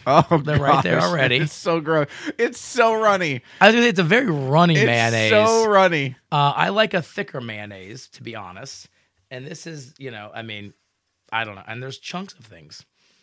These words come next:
Speaker 2: You can see
Speaker 1: Is there chunks?
Speaker 2: you
Speaker 1: I
Speaker 2: can,
Speaker 1: can't eat
Speaker 2: you can
Speaker 1: chunks.
Speaker 2: see some
Speaker 1: No.
Speaker 2: some bits. Got
Speaker 1: No.
Speaker 2: some bits.
Speaker 1: I don't, I don't want any bits.
Speaker 2: Just some bits.
Speaker 1: No bits.
Speaker 2: Right, I got a little, little Munster cheese, a little honey ham.
Speaker 1: <laughs>
Speaker 2: You know,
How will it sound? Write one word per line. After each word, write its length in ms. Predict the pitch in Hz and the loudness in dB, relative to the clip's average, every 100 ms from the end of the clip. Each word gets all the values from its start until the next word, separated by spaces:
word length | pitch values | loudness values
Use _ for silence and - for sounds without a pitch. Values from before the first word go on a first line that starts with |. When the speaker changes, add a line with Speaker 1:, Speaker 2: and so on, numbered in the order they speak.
| _ _ | _ _
Speaker 2:
You 80 | - | -20
can 100 | 139 | -12
see 120 | - | -6
Speaker 1:
Is 80 | 254 | -4
there 100 | 269 | -4
chunks? 520 | - - 208 226 - 180 | -2 2 2 0 -8 -8
Speaker 2:
you 60 | 131 | -6
Speaker 1:
I 60 | |
Speaker 2:
can, 80 | - | -6
Speaker 1:
can't 240 | - 143 123 | -2 0 0
eat 180 | - | 0
Speaker 2:
you 80 | 117 | 2
can 100 | 92 | 2
Speaker 1:
chunks. 160 | - - | 0 -6
Speaker 2:
see 220 | - 226 | -10 -12
some 360 | 233 226 190 175 | -10 -10 -8 -4
Speaker 1:
No. 340 | 139 131 196 90 _ | 6 8 8 2 _
Speaker 2:
some 280 | - 247 233 | -2 0 2
bits. 400 | 202 160 - - | 2 0 -2 -6
Got 60 | 127 | 2
Speaker 1:
No. 220 | 131 107 | 4 4
Speaker 2:
some 200 | - 208 | 2 -4
bits. 280 | 156 - - | -6 -8 -6
Speaker 1:
I 140 | 135 139 | -4 -4
don't, 300 | 143 156 131 | -2 -4 -4
I 60 | |
don't 120 | 147 143 | -4 0
want 120 | 139 | 2
any 100 | 135 | 2
bits. 460 | 113 95 87 - | 2 -2 -4 -16
Speaker 2:
Just 180 | - 185 | -16 -16
some 140 | 196 175 | -14 -14
bits. 340 | 131 - - | -14 -14 -10
Speaker 1:
No 240 | 113 160 | 0 2
bits. 400 | 139 107 - - - | 4 4 2 -12 -16
Speaker 2:
Right, 140 | 160 147 | -18 -18
I 40 | 139 | -14
got 40 | 151 | -12
a 20 | |
little, 220 | 143 135 _ _ 151 | -12 -14 _ _ -8
little 140 | 165 | -6
Munster 380 | 160 165 165 185 | -4 -6 -8 -12
cheese, 640 | 151 190 185 247 - - _ _ _ _ _ - | -8 -6 -6 -6 -10 -14 _ _ _ _ _ -20
a 40 | |
little 140 | 127 120 | -18 -16
honey 280 | 131 139 | -14 -12
ham. 360 | 143 143 147 196 - - - - - | -10 -10 -10 -10 -12 -18 -20 -16 -10
Speaker 1:
<laughs> 60 | - - 831 906 932 679 622 640 587 _ | -10 -12 -20 -20 -20 -18 -18 -20 -20 _
Speaker 2:
You 120 | 143 | -20
know, 180 | 135 180 | -18 -18